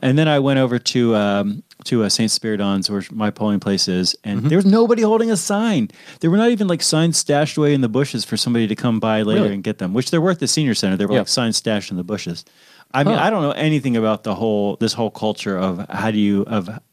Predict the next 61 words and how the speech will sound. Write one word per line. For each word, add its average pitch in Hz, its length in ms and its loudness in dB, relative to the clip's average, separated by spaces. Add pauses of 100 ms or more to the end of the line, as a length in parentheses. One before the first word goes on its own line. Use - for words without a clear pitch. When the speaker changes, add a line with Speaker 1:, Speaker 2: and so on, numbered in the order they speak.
(120)
Speaker 1:
politicking 107 480 -2
on 98 160 0
election 90 400 -4
day. 85 200 -8
So - 120 -4
it's 101 120 -2
fun 143 160 0
to 131 80 0
be 117 80 0
exposed - 400 -2
to 98 60 0
a - 20 0
Speaker 2:
Well, - 80 0
Speaker 1:
little 262 140 2
Speaker 2:
yeah, 233 100 0
I - 20 -4
Speaker 1:
more 196 80 -2
Speaker 2:
mean, 190 120 0
Speaker 1:
than 180 60 0
Speaker 2:
it, 180 40 0
Speaker 1:
usual. 180 180 -2
Speaker 2:
it's, 170 160 -4
it 151 160 -2
really 147 220 2
just 127 180 -4
comes 123 220 -2
down 131 220 0
to 123 140 0
where 117 260 2
<laughs> 120 140 -2
your, 113 300 2
uh, 110 200 0
exposure, 107 680 0
I 113 60 -4
guess, 107 180 -2
is 107 100 -2
gonna 101 300 0
ma-, 110 160 -6
have 120 160 -2
the 117 80 -2
greatest 110 380 -4
impact, 123 380 -4
right? 98 140 -2
So 104 120 -2
I, 101 120 -2
I 107 140 -2
just, 110 400 -4
before 117 240 -2
I 107 40 -2
came 107 240 -2
here 107 380 0
at, 101 220 -2
uh, 98 240 0
what 107 220 -4
was 92 80 -2
that, 92 100 -2
eleven 101 260 0
forty-five, 101 720 -2
I 101 80 -4
was 101 260 0
n- 107 120 0